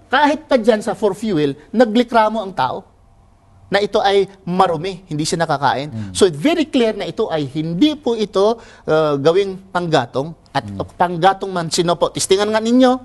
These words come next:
Speaker 2: Mm.
Speaker 1: Ha? Magbilad kayo ng dumi ng tao at ipatuyo niyo at gawing panggatong. At sabihin naman niyo ay gas.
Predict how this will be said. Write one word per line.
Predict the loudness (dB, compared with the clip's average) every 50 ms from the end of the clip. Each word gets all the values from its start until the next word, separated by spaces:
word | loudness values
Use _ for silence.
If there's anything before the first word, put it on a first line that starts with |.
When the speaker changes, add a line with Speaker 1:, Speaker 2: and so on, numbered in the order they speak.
| -12 _ _ _ _ _ _ -16
Speaker 2:
Mm. | -14 -12 -12 -12 -12 -14 -16 -20 -20 -20 -6
Speaker 1:
Ha? | -2 0 0 0 0
Magbilad | -2 -4 -2 0 2 4 4 2 2 2
kayo | 0 0 0 0 -2
ng | -2
dumi | -2 0 0 0 0
ng | 0 0
tao | 0 0 0 0
at | -2 -4
ipatuyo | -4 -4 -4 -4 -2 0 0 0 0 -2
niyo | -2
at | 0 2
gawing | 2 2 2 0 -4
panggatong. | -6 -2 2 2 2 2 0 -4 -4 -4 -6 -8 -12 -18 _ _ _ _ _ _ _ -8
At | -4 -2
sabihin | -2 -2 0 2 0 0
naman | 0 -2 -2 -2 -4
niyo | -2
ay | -2 -2 -2 2
gas. | 2 2 2 2 0 -4 -8 -14 -18 -20